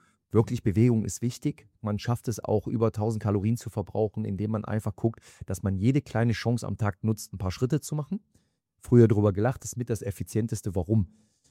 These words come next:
Weil der Stoffwechsel viel besser funktioniert, weil du da nicht in einem hochtourigen, ähm, Bereich bist vom, vom Puls. Also ist klar, weil du einen hohen Puls hast, der Körper stresst. Was macht der Körper, wenn er gestresst ist?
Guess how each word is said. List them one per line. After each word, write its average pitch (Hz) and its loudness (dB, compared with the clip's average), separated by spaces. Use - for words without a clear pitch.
Weil 95 -2
der 98 -2
Stoffwechsel 104 -2
viel 95 -2
besser 85 -8
funktioniert, 92 -12
weil 92 -4
du 104 0
da 101 -2
nicht 107 -4
in 104 -2
einem 107 2
hochtourigen, 113 0
ähm, 98 -2
Bereich 110 2
bist - -2
vom, 104 0
vom 101 0
Puls. 120 6
Also 95 -8
ist 101 -12
klar, 113 0
weil 95 -4
du 95 -2
einen 107 -2
hohen 110 4
Puls 135 2
hast, 135 -8
der 110 2
Körper 107 2
stresst. 120 -4
Was 107 -8
macht 117 -2
der 120 0
Körper, 120 0
wenn 117 0
er 117 2
gestresst 107 -2
ist? 104 -8